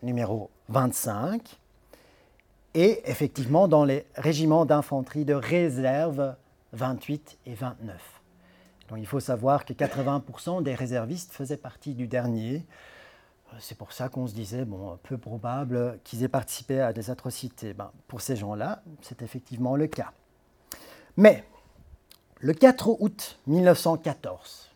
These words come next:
donc la date fat-, fatidique pour la Belgique, à huit heures cinq du matin, un groupe de vingt-cinq Uhlans franchit la frontière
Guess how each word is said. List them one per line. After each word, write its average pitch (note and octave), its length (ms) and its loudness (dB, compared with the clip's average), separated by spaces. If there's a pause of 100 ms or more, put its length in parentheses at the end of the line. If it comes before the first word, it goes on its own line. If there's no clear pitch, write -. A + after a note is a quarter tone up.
(160)
donc G#2+ 180 -20
la A2+ 80 -12
date B2 220 -4
fat-, - 300 -10
fatidique C#3 520 -6
pour A#2+ 140 -6
la A2 100 -2
Belgique, G#2+ 520 -8 (1700)
à G3 340 4
huit G3+ 300 0
heures A3 160 4
cinq F#3+ 400 -2
du D3+ 140 0
matin, C3+ 560 4 (800)
un D#3+ 240 0
groupe E3+ 460 -2
de D3+ 320 2 (120)
vingt-cinq F3 960 0 (120)
Uhlans D#3 640 6 (840)
franchit G#3 540 4
la F3 140 2
frontière D3+ 960 -2